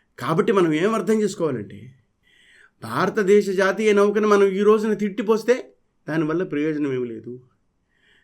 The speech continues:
Let us all sink and die together. అదే గనక మునిగిపోయేలా ఉంటే మనందరం కూడా మునిగి దాంతో పాటే మరణిద్దాము. అయితే అలా జరిగేటప్పుడు మనం ఎట్టి పరిస్థితుల్లో దాన్ని శపించవద్దు.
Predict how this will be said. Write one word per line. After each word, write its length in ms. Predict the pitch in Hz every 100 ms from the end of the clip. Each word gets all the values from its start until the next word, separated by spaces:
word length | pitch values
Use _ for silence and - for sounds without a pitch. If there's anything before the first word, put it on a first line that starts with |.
| _
Let 120 | 139 175
us 100 | 214
all 200 | 226 220
sink 220 | 254 262
and 140 | 254
die 180 | 240 247
together. 280 | 240 208 175 - _ _ _ _ _
అదే 240 | 123 175 220
గనక 440 | 220 208 196 196 - _ _ _ _ _ _ _ _ _ _ 160
మునిగిపోయేలా 640 | 202 247 254 254 233 185
ఉంటే 520 | 135 - 101 110 135 113
మనందరం 560 | 127 139 165 208 208
కూడా 180 | 190 226
మునిగి 360 | 185 175 202 185
దాంతో 320 | 165 175 180
పాటే 460 | 165 165 202 - _ _ _ _
మరణిద్దాము. 920 | 143 156 139 123 120 113 143 139 - - _ _ _ _ -
అయితే 440 | 131 147 139 139
అలా 240 | 131 131 127
జరిగేటప్పుడు 960 | 123 135 170 165 135 160 196 240 208 _ _ _ _ 135
మనం 240 | 160 214
ఎట్టి 320 | 160 156 -
పరిస్థితుల్లో 600 | 202 165 170 196 170 180
దాన్ని 320 | 160 156 165 180
శపించవద్దు. 960 | 160 180 170 147 131 113 139 151 127